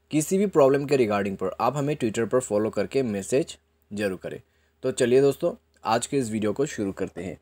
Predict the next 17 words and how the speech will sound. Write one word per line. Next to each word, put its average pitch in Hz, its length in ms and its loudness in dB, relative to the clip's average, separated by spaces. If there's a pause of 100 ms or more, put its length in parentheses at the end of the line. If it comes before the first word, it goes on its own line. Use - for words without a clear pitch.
(920)
तो 170 80 2
सबसे 170 380 2
पहले 147 260 2
हमें, 127 320 0
आ, 101 240 0
करना 110 360 -2
क्या 104 200 0
है, 131 180 0 (1400)
अगर, 135 280 4
आ, - 1600 -2
हिडन 123 360 4
चैट 127 360 0
यहाँ 107 220 -2
पर 127 120 0
सेटिंग 117 320 -4
करना 104 220 -2
है 160 120 0